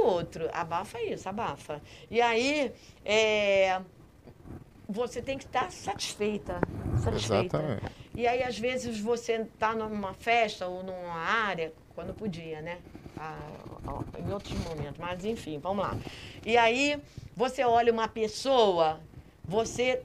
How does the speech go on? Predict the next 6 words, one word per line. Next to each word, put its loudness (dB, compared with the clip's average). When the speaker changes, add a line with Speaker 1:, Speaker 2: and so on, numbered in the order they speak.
Speaker 1:
tem, 6
assim, -2
um, 0
vamos -4
lá, -2
menorzinho 0